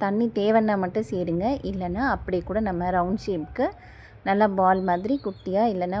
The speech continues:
உங்களுக்கு எந்த சைஸ்ல வேணுமோ அந்த சைஸ்ல பிடிச்சு வச்சுக்கலாம்.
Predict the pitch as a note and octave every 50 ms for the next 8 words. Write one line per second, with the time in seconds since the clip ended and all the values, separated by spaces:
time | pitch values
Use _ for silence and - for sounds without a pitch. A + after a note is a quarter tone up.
0 | G#3+ G3 G3 G3 A3+ A#3 A3+ A3 G#3 G3 G3+ A3 A#3 A#3 G#3+ G3 G3+ - - F#3+
1 | F3+ F3+ E3+ E3+ F3+ G3 A#3 C4+ - - F3+ F3+ F3+ F3+ F3 - F3+ F3 F3 -
2 | G3 G#3 G3 - F3+ E3+ F3 - - E3+ D#3 - - E3+ - - F3 F#3+ A3+